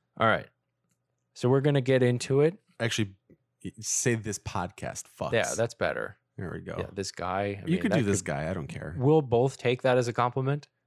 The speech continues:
Speaker 1: but if you wanna say, "This podcast fucks,"
Speaker 2: Either or is fine
Speaker 1: that
Speaker 2: with me.
Speaker 1: sounds great.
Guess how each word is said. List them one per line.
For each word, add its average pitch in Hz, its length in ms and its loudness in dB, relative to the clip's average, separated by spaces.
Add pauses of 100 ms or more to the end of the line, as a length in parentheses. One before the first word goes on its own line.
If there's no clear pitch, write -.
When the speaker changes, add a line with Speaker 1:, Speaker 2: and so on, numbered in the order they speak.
Speaker 1:
but 98 240 0
if - 160 -4
you 104 80 -2
wanna 98 160 0
say, 95 140 -6
"This 90 140 -10
podcast 101 540 -6
fucks," - 440 -4
Speaker 2:
Either 87 220 -4
or 82 200 -4
is 80 120 -8
fine 78 200 -8
Speaker 1:
that 90 60 -4
Speaker 2:
with - 120 -6
me. - 60 -8
Speaker 1:
sounds 82 100 -12
great. - 200 -10